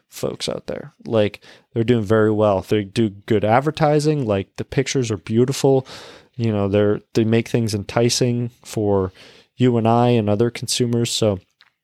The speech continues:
um, yeah, I think that's something I wanted to say maybe as a, as a new person, just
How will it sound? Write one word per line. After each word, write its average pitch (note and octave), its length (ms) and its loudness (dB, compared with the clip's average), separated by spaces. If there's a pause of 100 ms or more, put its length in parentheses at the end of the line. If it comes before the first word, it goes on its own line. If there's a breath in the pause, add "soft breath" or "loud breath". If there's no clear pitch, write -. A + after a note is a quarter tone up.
(540)
um, G#2 480 -2 (720)
yeah, C4 200 2
I A2 60 4
think D3 280 0
that's C3+ 220 2
something B2 360 2
I A2+ 120 4
wanted A2 280 2
to G2+ 80 0
say A2 280 0
maybe G#2+ 360 2
as G2+ 160 0
a, G#2 120 -2
as G#2+ 160 -4
a A2+ 60 -2
new G#2+ 180 -2
person, G2+ 580 -6
just - 380 -6